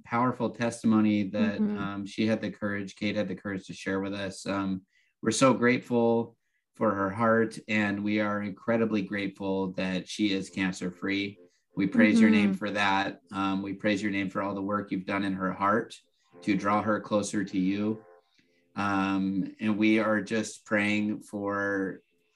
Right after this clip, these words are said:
Speaker 1: just good lives for all of us, and just fulfilled lives, and, um, pray for healing and love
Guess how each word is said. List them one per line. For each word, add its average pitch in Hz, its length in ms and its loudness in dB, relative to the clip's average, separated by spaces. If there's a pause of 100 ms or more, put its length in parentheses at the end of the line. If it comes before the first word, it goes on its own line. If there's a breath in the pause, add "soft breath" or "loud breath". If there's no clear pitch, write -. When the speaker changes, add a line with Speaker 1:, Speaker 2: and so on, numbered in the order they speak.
Speaker 1:
just - 420 -2
good 123 220 0
lives 107 680 -2
for - 200 -6
all 104 180 0
of 101 100 -2
us, 95 280 -6
and 98 180 -2
just 101 220 -10
fulfilled 110 500 0
lives, 95 520 -6
and, 92 260 -4 (580)
um, 95 600 -2 (420)
pray 117 180 2
for 113 140 -2
healing 113 720 0
and 98 240 -2
love 104 480 -4